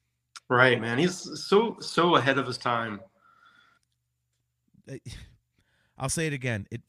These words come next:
Speaker 2: fucking sucks this guy <laughs> had to die.
Speaker 1: Yeah.
Speaker 2: I just, that, that, it, it's, it's, you know, w-, we'll move on here to the last couple songs in a second, but that one, man, it, like, you know, that, it's, it, it still affects me every year.
Speaker 1: Right,
Speaker 2: You know,
Speaker 1: right.
Speaker 2: Dec-, De-,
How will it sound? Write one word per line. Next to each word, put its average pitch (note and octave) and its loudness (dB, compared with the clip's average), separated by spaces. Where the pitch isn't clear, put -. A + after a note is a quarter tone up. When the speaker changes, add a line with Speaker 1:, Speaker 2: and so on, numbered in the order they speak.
Speaker 2:
fucking D3 -6
sucks - -4
this A#2 -8
guy - -8
<laughs> B3 -2
had - -4
to A3 -4
die. A2+ -12
Speaker 1:
Yeah. C#3 4
Speaker 2:
I C3+ -2
just, C3 -6
that, G#3+ 0
that, C4 2
it, G3 0
it's, G3+ -4
it's, F#3+ -4
you F3+ 0
know, B2 -2
w-, D#3+ -8
we'll E3 -2
move D3 -2
on C3+ -4
here C3 -6
to A#2+ -12
the A#2+ -10
last A#2+ -6
couple A#2 -6
songs A#2+ -8
in A2+ -8
a A2 -8
second, A#2 -8
but C3 -6
that F#3 -4
one, D3+ -4
man, C#3 -6
it, C#3+ -8
like, C#3+ -6
you D#3+ -8
know, C#3 -8
that, A3+ -6
it's, - -8
it, - -14
it E3+ -6
still D#3+ -2
affects E3 -4
me A2+ -4
every C3 -4
year. A2+ -2
Speaker 1:
Right, A#2+ 6
Speaker 2:
You - -4
know, A#2 -4
Speaker 1:
right. B2+ 6
Speaker 2:
Dec-, - -8
De-, B2 -12